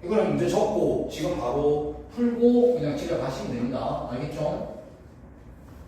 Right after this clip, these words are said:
아니면 집에 가서 한번 더 궁금한 거 풀어보시든가. 자, 퀘스천 일 번입니다. 이게 일 번이고요. 음, 그래도 쌤이 다음 시간에 또 필기를 바로 여기다 해줄 수 있으니까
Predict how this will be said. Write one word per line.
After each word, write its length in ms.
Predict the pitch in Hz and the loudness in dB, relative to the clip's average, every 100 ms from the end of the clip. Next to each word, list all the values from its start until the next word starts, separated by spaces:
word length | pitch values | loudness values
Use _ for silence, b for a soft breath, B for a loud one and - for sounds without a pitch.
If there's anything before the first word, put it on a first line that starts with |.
| - | -14
아니면 220 | - - - | -4 -2 2
집에 220 | 180 170 | 2 4
가서 360 | 147 - - | 2 2 0
한번 200 | 147 135 | 0 -2
더 260 | 120 120 117 | -2 -2 -2
궁금한 400 | 123 123 139 139 | -2 -2 0 -2
거 40 | 135 | -2
풀어보시든가. 520 | - - - 131 120 - - - - - - - - - - - - - - - - | -4 -4 -6 -8 -8 -10 -12 -14 -18 -20 -20 -18 -16 -16 -18 -20 -20 -18 -16 -18 -8
자, 640 | 156 156 - - - - - | 0 4 4 2 -2 -4 0
퀘스천 720 | 285 285 - 277 262 262 262 | 2 2 0 6 6 8 4
일 240 | 247 247 | 4 4
번입니다. 760 | 247 247 214 139 - - - - - - - - - - - - - - - - - - - - - - - - - - - - - | 6 6 4 0 -2 -4 -6 -8 -10 -12 -16 -20 -20 -20 -16 -14 -12 -14 -18 -20 -20 -20 -20 -20 -20 -20 -20 -16 -16 -16 -18 -20 -10
이게 160 | 143 160 | -2 0
일 260 | 160 170 | 2 2
번이고요. 360 | 165 147 110 - | 2 2 0 -2
음, 340 | 110 - - - - - - 95 - - - | -4 -6 -8 -12 -18 -20 -18 -16 -18 -20 -16
그래도 200 | 107 107 104 | -12 -8 -6
쌤이 540 | 120 107 110 - - - | -4 -2 -2 -4 -8 -12
다음 140 | - | -12
시간에 160 | - - | -12 -14
또 220 | - - | -16 -12
필기를 400 | 143 - - - | -8 -6 -6 -8
바로 280 | 92 92 107 | -10 -8 -6
여기다 280 | 117 - | -6 -6
해줄 160 | 104 117 | -8 -10
수 140 | 107 | -10
있으니까 560 | 98 - 95 - 147 | -12 -14 -16 -14 -14